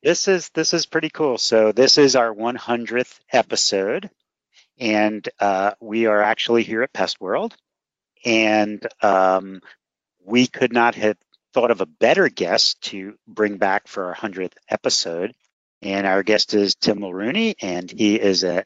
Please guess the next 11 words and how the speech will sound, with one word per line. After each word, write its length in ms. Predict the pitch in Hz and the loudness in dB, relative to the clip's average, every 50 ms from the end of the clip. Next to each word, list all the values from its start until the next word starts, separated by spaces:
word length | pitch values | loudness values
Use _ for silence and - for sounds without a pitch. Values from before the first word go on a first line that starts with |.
| _ | _
analyst 460 | - 117 113 113 107 104 98 - - _ - | -4 -2 0 2 2 2 2 0 -2 _ -8
with 280 | 101 90 - _ _ _ | -10 -10 -10 _ _ _
William 340 | 120 117 117 117 107 101 92 | -2 2 2 2 2 0 -2
Blair 420 | 85 98 101 104 107 110 117 127 - - - - - _ | 0 2 2 4 4 4 2 2 0 -4 -14 -20 -20 _
and 100 | - 98 | -10 -6
also 280 | 101 110 110 - - 101 | -4 -4 -2 -2 -4 -4
my 160 | 92 92 95 | -4 -4 -6
partner 480 | - - - - 120 123 - 120 107 107 | -6 -6 -2 0 0 2 2 0 -2 -2
in 280 | - - 110 101 98 | -2 -4 -4 -4 -4
the 280 | 90 90 92 90 92 104 _ _ _ - | -4 -4 -2 -2 -4 -6 _ _ _ 0
Pest 280 | 131 127 - - - | 0 2 2 0 -4